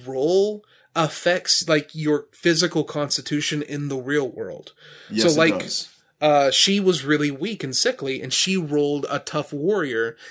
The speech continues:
Speaker 1: and suddenly she's not as weak and sickly anymore, which it, it allows her to, like, g-, like, flesh herself out and do things that she's never been able to do before, including having friends.
Speaker 2: Yeah,
Speaker 1: Um,
Speaker 2: no, it's, it's,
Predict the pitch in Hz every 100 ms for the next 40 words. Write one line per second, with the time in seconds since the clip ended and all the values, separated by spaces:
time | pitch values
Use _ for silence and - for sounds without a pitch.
0 | - 151 151 - 170 208 208 180 - 151
1 | 156 160 160 - 151 156 151 131 156 160
2 | 135 123 - 208 - 131 120 117 117 110
3 | 101 - - - - _ 139 147 - -
4 | - 160 151 160 151 165 151 143 160 160
5 | - 160 151 143 123 - 165 156 147 131
6 | 135 131 - - _ _ _ _ _ _
7 | _ _ - - 147 - - 156 151 -
8 | - 220 208 - 185 - 165 156 - 160
9 | 147 147 143 160 175 156 151 170 139 143
10 | 147 147 147 139 135 131 139 143 139 131
11 | 123 117 170 196 277 240 208 165 135 143
12 | 131 95 - - - - - - - -
13 | 131 180 147 120 117 135